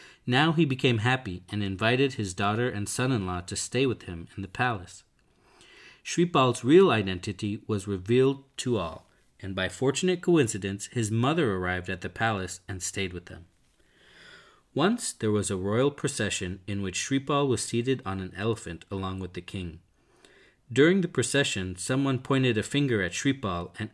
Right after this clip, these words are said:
asked a relative who he was. The man replied that he was the king's son-in-law. Sripal heard that and became sad that he was being identified by his relationship with his father-in-law.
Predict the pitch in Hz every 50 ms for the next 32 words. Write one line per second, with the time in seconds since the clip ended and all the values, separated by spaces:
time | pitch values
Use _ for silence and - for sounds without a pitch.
0 | - - 135 143 147 147 - - 107 101 104 127 147 143 113 - - 95 87 87
1 | - - 135 120 113 117 110 113 135 143 113 87 90 - - - _ _ _ _
2 | _ _ _ _ _ _ _ - - - _ _ - - 123 127 147 165 180 196
3 | 196 175 175 - 139 135 139 143 127 120 107 - - 135 131 139 131 127 127 120
4 | - - 117 110 107 - - - 92 90 87 85 80 78 76 - - _ _ _
5 | _ _ _ _ _ _ _ - - - _ - - - 202 196 175 - 170 151
6 | 143 127 156 180 185 156 131 101 92 95 - - - 110 113 123 - - 147 135
7 | 127 127 - - 160 151 156 117 95 87 101 - - - 123 120 117 104 101 -
8 | _ _ - 127 127 120 110 107 104 - 123 135 135 135 123 - - 101 98 95
9 | 92 104 101 104 101 92 - 107 101 101 113 127 127 - 120 101 - - 92 87
10 | - - 98 87 - 95 - - - - 139 135 113 104 90 87 85 82 82